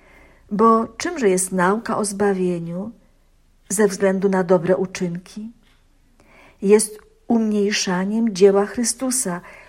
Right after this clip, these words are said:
Jego doskonałej ofiary, która, która, jak wierzymy i wyznajemy za apostołem Pawłem,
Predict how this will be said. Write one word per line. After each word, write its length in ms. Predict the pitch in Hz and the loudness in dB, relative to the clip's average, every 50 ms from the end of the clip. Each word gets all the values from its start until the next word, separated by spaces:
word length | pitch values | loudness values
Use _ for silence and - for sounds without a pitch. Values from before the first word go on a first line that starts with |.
| - - _ _ | -20 -20 _ _
Jego 560 | - 190 214 208 190 190 208 202 202 202 - - | 4 6 6 6 6 4 4 4 4 2 -4 -4
doskonałej 760 | 196 226 226 226 - - 208 208 202 208 220 233 226 233 220 | 0 0 0 0 0 -2 -2 -2 -2 -2 0 0 0 0 0
ofiary, 640 | - 208 196 - - 208 202 214 220 226 220 208 202 | 0 -2 -2 -2 -4 -2 0 0 0 2 2 2 0
która, 520 | 196 - - - 196 190 190 190 190 190 196 - - - - | 0 -2 -4 -2 0 0 2 0 0 -2 -4 -8 -18 -20 -20
która, 300 | - - 220 202 196 196 196 - - - - | -6 0 2 4 4 4 0 -4 -16 -8 4
jak 240 | 190 196 196 180 180 | 6 6 6 6 2
wierzymy 800 | 165 196 208 202 185 170 180 214 233 240 233 226 208 202 202 - - - _ _ _ _ _ - | 6 8 8 8 8 4 2 2 2 2 2 0 -2 -2 -4 -8 -16 -20 _ _ _ _ _ -2
i 100 | 202 175 | -2 4
wyznajemy 800 | 180 202 196 190 196 202 196 196 202 214 233 240 233 208 190 | 6 6 6 6 2 2 2 4 4 4 4 4 2 0 -2
za 180 | 180 170 180 180 | -2 -2 -2 -2
apostołem 540 | 185 185 202 196 - - 202 196 190 185 185 | -2 -4 -6 -6 -2 0 0 0 0 -2 -4
Pawłem, 560 | - 185 180 180 175 180 185 185 202 202 | -4 -4 -6 -4 -4 -4 -4 -4 -4 -8